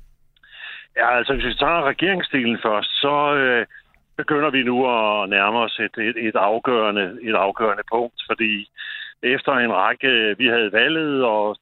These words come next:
mandaterne faldt jo ud på en måde, hvor man kan sige, der var et rødt flertal, eller er et rødt flertal, men det er meget spinkelt, det er meget tyndt, øh, og så har vi de blå partier, som jo altså ikke har noget flertal, og så er det Mette Frederiksens bestræbelser jo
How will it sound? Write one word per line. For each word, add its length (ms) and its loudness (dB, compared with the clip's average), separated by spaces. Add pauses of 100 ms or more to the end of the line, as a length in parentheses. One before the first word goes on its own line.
(120)
mandaterne 600 -2
faldt 200 0
jo 80 2 (120)
ud 160 0
på 100 -2
en 100 -6
måde, 260 0
hvor 300 0 (400)
man 140 0
kan 100 -4
sige, 400 0
der 60 2
var 220 2
et 120 -4
rødt 260 0
flertal, 160 2
eller 140 2
er 220 2
et 120 -4
rødt 220 0
flertal, 480 0
men 160 -4 (460)
det 80 -2
er 140 2
meget 160 2
spinkelt, 460 -2
det 60 0
er 140 0
meget 180 0
tyndt, 380 -2 (160)
øh, 360 2 (140)
og 160 0
så 60 0 (100)
har 100 0
vi 140 -10
de 120 -18
blå 240 0
partier, 360 -4
som 160 -8
jo 120 -2
altså 220 -2
ikke 120 0
har 120 0
noget 180 -4
flertal, 360 -2 (460)
og 120 2
så 100 2
er 120 2
det 100 0
Mette 260 0
Frederiksens 540 -2
bestræbelser 720 -2
jo 60 -2